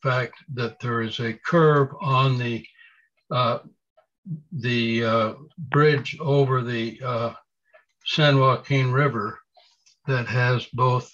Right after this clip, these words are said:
uh, horizontal and vertical, uh, changes at the same time. And she is determined that that is, uh, a danger to, uh,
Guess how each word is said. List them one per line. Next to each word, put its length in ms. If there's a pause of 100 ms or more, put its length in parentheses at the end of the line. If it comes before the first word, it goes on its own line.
(120)
uh, 180
horizontal 680
and 220
vertical, 720 (480)
uh, 80
changes 760 (180)
at 180
the 120
same 360
time. 580 (460)
And 180
she 320
is 300 (920)
determined 680
that 200
that 300
is, 380 (100)
uh, 240 (880)
a 120
danger 640
to, 640
uh, 120